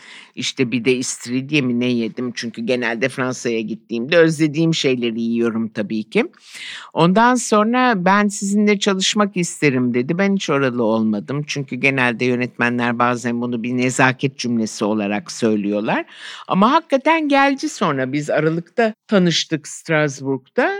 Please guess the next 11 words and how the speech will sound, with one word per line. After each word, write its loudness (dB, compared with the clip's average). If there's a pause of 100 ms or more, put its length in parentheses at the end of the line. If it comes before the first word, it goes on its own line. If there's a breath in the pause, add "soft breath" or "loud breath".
(120)
ve 8
o 6
Şubat 2
ayında 4
geldi. 0 (460 loud breath)
Bana 6
senaryo 4
getirdi. 0
Ben 4
senaryoyu 2
okuduğumda 4